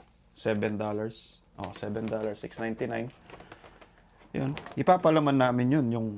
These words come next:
gagawin niyang chicken salad. Bali, nakakatipid ka na. May merienda ka na.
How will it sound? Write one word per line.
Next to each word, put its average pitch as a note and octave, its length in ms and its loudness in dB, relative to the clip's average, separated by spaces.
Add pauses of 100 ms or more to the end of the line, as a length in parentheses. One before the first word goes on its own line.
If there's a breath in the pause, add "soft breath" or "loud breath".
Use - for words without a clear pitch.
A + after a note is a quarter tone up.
gagawin A2+ 480 2
niyang G#2+ 160 -4
chicken G#2+ 320 -4
salad. G#2+ 400 -4 (160)
Bali, B2 240 -4
nakakatipid C3 640 0
ka B2+ 160 -8
na. A2 160 -6
May G#2 240 -6
merienda G2+ 480 -4
ka G#2+ 80 -2
na. G#2+ 240 -6